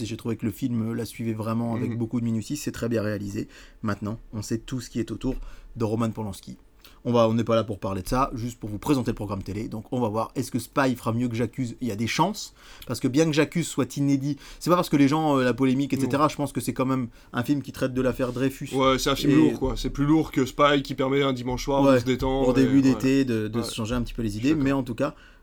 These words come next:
Speaker 1: euh, chapeau quand même à, à France deux qui diffuse de l'inédit. Euh, vous pourrez voir, euh, sur C huit un film pour lequel j'ai une tendresse infinie qui s'appelle Mon Inconnu,
Speaker 2: J'ai vu il y a pas
Speaker 1: d'Hugo
Speaker 2: longtemps.
Speaker 1: Gelin,
Speaker 2: Il est très bien.
Speaker 1: euh, que j'avais
Speaker 2: Très
Speaker 1: vu en
Speaker 2: mignon.
Speaker 1: salle.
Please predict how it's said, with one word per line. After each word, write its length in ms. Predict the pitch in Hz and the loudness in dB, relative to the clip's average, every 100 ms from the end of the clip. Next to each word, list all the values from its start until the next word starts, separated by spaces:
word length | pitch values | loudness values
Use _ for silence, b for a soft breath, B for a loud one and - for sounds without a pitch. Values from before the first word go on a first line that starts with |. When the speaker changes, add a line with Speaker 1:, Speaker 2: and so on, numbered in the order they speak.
| - | -10
Speaker 1:
euh, 140 | 113 | -8
chapeau 320 | 107 117 139 | -4 -2 -2
quand 120 | 131 113 | -4 -4
même 180 | 113 | -4
à, 160 | 104 101 | -6 -10
à 100 | - | -12
France 200 | - 98 | -12 -8
deux 120 | 117 143 | -4 -4
qui 120 | - | -6
diffuse 280 | 113 151 135 | -8 -6 -2
de 100 | 123 | 0
l'inédit. 580 | 147 180 175 160 135 B B B B - | 2 6 6 4 -4 B B B B 6
Euh, 720 | 135 135 135 135 135 135 135 135 139 139 | 8 8 6 2 0 -2 -2 -4 -4 -4
vous 200 | 151 208 | -4 -2
pourrez 340 | 226 196 190 | 0 2 2
voir, 560 | 156 160 180 175 156 135 | 2 4 8 8 6 0
euh, 500 | 127 123 123 127 131 135 | 0 2 2 -2 -6 -8
sur 420 | - - 208 190 | -8 -2 -2 -2
C 240 | - - 180 | -2 0 0
huit 380 | 165 165 - B B B 135 | -2 -6 -12 B B B -4
un 100 | 131 | -2
film 240 | 165 156 | 0 0
pour 120 | 135 | 0
lequel 240 | 120 135 131 | 0 0 0
j'ai 100 | 123 | 0
une 200 | 123 120 | -2 -2
tendresse 360 | 135 131 127 | -2 -2 -4
infinie 300 | 135 - 139 | -6 -4 -4
qui 80 | 139 | -4
s'appelle 220 | - - 117 | -4 -2 0
Mon 200 | 117 127 | 0 0
Inconnu, 380 | 143 139 131 - | 0 0 -2 -6
Speaker 2:
J'ai 100 | 120 | -12
vu 120 | 110 113 | -8 -6
il 40 | |
y 20 | |
a 40 | 104 | -6
pas 120 | 104 | -6
Speaker 1:
d'Hugo 240 | 123 127 | -2 0
Speaker 2:
longtemps. 100 | 131 | 0
Speaker 1:
Gelin, 320 | 123 117 117 - b b 113 | 2 0 -2 -8 b b -10
Speaker 2:
Il 60 | 117 | -6
est 40 | |
très 160 | 117 117 | -4 -2
bien. 100 | 117 | -2
Speaker 1:
euh, 300 | 113 117 123 - | -2 -4 -8 -6
que 100 | 120 | 0
j'avais 160 | 117 | 2
Speaker 2:
Très 120 | 113 139 | 4 4
Speaker 1:
vu 60 | |
en 60 | 131 | 2
Speaker 2:
mignon. 120 | 110 | 2
Speaker 1:
salle. 280 | 123 127 | 0 0